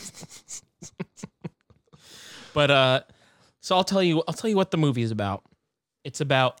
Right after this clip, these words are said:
Andy Brink, Brinker.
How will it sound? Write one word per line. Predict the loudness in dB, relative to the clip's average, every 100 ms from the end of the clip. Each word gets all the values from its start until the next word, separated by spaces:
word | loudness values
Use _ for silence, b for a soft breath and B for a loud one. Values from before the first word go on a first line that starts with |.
| _
Andy | 0 2 2 0 -2 -4 -8 _ _ _ _ _ _ _ _ -4
Brink, | 2 2 2 -2 -12 -18 _ _ _
Brinker. | -4 0 2 2 -2 -4 -6